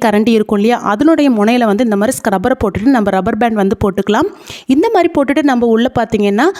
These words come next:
போட்டு கிளீன் பண்ணும்போது சுத்தமா அடி வரைக்கும் நம்மளுக்கு கிளீன் ஆகி கிடைக்கும். அடியில ஏதாவது அழுக்கு இருந்தாலும் சுத்தமா நம்ம கிளீன் பண்ணி எடுக்கலாம். நல்லா ரோல் பண்ணி நம்மள சுத்தமா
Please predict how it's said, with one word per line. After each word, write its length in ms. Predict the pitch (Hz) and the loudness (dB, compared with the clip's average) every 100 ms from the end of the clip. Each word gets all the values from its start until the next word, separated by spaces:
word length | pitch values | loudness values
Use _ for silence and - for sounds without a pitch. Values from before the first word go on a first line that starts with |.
| - - | -10 -4
போட்டு 240 | 254 277 240 | -4 0 0
கிளீன் 220 | 233 269 | 2 2
பண்ணும்போது 360 | 254 214 202 262 | 0 -2 -2 0
சுத்தமா 480 | - 233 285 285 233 | 0 -2 0 0 0
அடி 220 | 202 285 | 0 0
வரைக்கும் 300 | 247 214 269 | 0 0 0
நம்மளுக்கு 280 | 208 208 254 220 | 0 -2 0 0
கிளீன் 200 | 202 214 | 2 2
ஆகி 100 | 220 | 0
கிடைக்கும். 420 | 214 196 226 330 392 - - - | 0 -2 2 0 0 -8 -12 -6
அடியில 240 | 233 370 392 | -2 0 2
ஏதாவது 180 | 285 | 0
அழுக்கு 360 | 277 220 226 262 | 0 -2 -2 -2
இருந்தாலும் 320 | 226 208 285 | 0 2 0
சுத்தமா 340 | - 254 220 247 | 0 -2 0 2
நம்ம 220 | 214 208 214 | 0 -2 -2
கிளீன் 180 | 208 220 | -2 0
பண்ணி 200 | 233 214 | 0 0
எடுக்கலாம். 400 | 196 202 254 320 | 0 0 2 2
நல்லா 260 | 220 233 | 2 2
ரோல் 300 | 269 220 285 | 2 2 0
பண்ணி 240 | 311 208 254 | 0 -2 0
நம்மள 200 | 214 220 | 0 -2
சுத்தமா 400 | 247 - 208 | -2 -2 -2